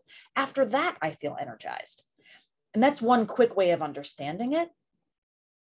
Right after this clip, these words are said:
Typically, uh, extroverted people know a lot of people, have a wide range of friend groups. Um, they kinda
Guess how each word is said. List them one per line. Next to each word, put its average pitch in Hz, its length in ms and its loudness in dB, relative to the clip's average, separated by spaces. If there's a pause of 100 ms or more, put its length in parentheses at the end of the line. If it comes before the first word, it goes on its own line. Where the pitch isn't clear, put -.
(460)
Typically, 214 680 0 (520)
uh, 147 180 -4 (120)
extroverted 196 680 0
people 175 580 -2
know 196 400 4
a 165 60 8
lot 196 300 4
of 233 180 2
people, 233 540 0
have 180 200 -8
a 147 80 2
wide 214 640 -4
range 226 460 2
of 165 220 -2
friend 214 380 0
groups. 208 520 0 (320)
Um, 156 160 -10
they 175 80 0
kinda 202 240 0